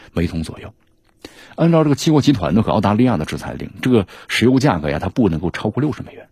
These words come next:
否则英国的保险呢就不太会提供保险服务。那这么一看，你看土耳其现在的行动，那就是逼迫你这个英国保险业，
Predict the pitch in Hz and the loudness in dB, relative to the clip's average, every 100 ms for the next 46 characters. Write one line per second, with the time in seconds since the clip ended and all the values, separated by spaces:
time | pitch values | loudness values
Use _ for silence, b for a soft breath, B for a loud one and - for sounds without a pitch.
0 | _ - 85 87 110 131 104 95 76 120 | _ -6 -2 4 4 6 4 0 -4 -6
1 | - - - 98 - B B - 123 104 | -8 -14 -4 -4 -4 B B -2 -2 -2
2 | - 98 101 85 - - - - - _ | -2 -2 -2 -4 -8 -10 -10 -10 -12 _
3 | _ _ _ _ - 139 147 151 110 - | _ _ _ _ 0 2 4 4 4 2
4 | 107 b - 123 - 135 95 113 - 104 | -4 b 0 0 2 0 2 2 2 0
5 | 104 87 80 101 107 b b b 139 240 | 0 0 0 0 -2 b b b -2 2
6 | 196 82 73 95 101 - 64 58 71 76 | 0 0 0 2 2 0 -6 -8 -6 -2
7 | 92 73 71 - - 80 | -2 -2 -4 -6 -8 -10